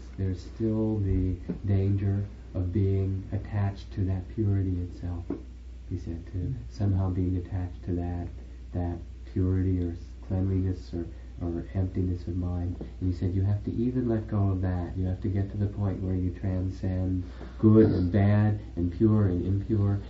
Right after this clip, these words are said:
and any attachment to any way that things should be, to any way that the mind should be. When you've done that, when you step outside of all of that, when you're not trying to create anything at all," he said, "then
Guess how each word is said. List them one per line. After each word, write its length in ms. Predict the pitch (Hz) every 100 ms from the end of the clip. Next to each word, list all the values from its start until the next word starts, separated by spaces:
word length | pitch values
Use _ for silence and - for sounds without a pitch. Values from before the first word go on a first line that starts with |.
| - -
and 140 | 98 92
any 280 | 117 147 170
attachment 680 | 147 135 127 - - 87 92
to 220 | 98 101 98 - -
any 260 | 107 120 123
way 320 | 113 104 101
that 220 | 101 -
things 240 | 98 92 92
should 200 | 101 92
be, 180 | 95 92 - - - - -
to 80 | 90
any 160 | 90 95
way 160 | 92
that 160 | 92 90
the 80 | 92
mind 300 | 90 90 90
should 160 | 98
be. 180 | 98 98 - -
When 180 | 101 101
you've 160 | 101 101
done 240 | 110 110
that, 380 | 120 127 101 90
when 140 | 92
you 100 | 95
step 340 | 98 - 104 -
outside 480 | 104 104 110 107 104
of 100 | 95
all 260 | 110 123
of 100 | 123
that, 300 | 101 90 87
when 120 | 90 92
you're 120 | 95
not 240 | 101 101
trying 220 | - 101 95
to 80 | - - - -
create 680 | - 113 110 120 120 110 98
anything 560 | 110 120 113 113 107
at 80 | 104
all," 440 | 107 113 92 87 92 - - - -
he 100 | 98
said, 480 | - 98 92 92 - - -
"then 560 | 104 107 110 110 107